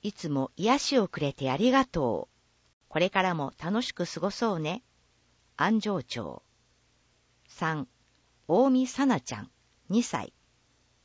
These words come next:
食べることが大好きなやんちゃ娘。ユーモアいっぱいで、いつも楽しませてくれてありがとう。新田町。四、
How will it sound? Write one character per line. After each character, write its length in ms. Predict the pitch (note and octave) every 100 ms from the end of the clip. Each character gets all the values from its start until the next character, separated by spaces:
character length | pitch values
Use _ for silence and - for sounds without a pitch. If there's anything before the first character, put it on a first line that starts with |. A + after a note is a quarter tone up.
| _
食 100 | G3
べ 120 | G#3+ A3
る 80 |
こ 100 | -
と 120 | F3 D#3+
が 140 | D#3
大 240 | F#3 A#3
好 100 | G#3+ -
き 140 | D#3
な 100 | C#3+
や 200 | A2+ C3+
ん 80 | B3
ち 120 | -
ゃ 60 | C4
娘。 420 | B3 - A2+ - _ _ _ _ _ _ _
ユ 220 | - A#3+ C4
ー 40 |
モ 180 | G3+ F3+
ア 80 | F3
い 60 |
っ 60 | D#3+ -
ぱ 100 | G3+
い 100 | G3+
で、 220 | F3 F#3+ _ _ -
い 80 | C4+
つ 140 | -
も 160 | A3 E3
楽 240 | D3+ G3+ C4
し 120 | C#4
ま 100 | D4
せ 140 | B3+
て 120 | -
く 120 | D#3 C#3
れ 120 | C3
て 120 | B2+
あ 80 | A#2
り 120 | A3+
が 160 | B3 A3+
と 380 | - A2 - -
う。 40 | _ _ _ _ _ _
新 340 | - F#3+ A3
田 160 | G3+ G3
町。 540 | A#2+ - G2+ A#1+ - _ _ _ _ _ _ _ _ _ _ _
四、 300 | E3+ D#3+ B2